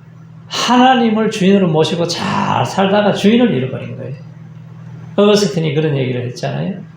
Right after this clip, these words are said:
아, 우리가 하나님이 창조하셨기에 하나님 안에서만 참된 안식을 누릴 수가 있는데,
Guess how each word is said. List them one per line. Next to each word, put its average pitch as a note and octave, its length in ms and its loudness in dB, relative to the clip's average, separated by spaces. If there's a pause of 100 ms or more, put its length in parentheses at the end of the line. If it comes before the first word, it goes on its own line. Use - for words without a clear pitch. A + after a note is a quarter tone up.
(600)
아, G#3+ 180 4
우리가 E3 880 4
하나님이 G3+ 880 2
창조하셨기에 E3 1040 0
하나님 A#3 460 -2
안에서만 A#3 680 -2
참된 C#4 400 -2
안식을 G3 460 0
누릴 D#3+ 540 -2
수가 C#3+ 240 -4
있는데, C3 480 -4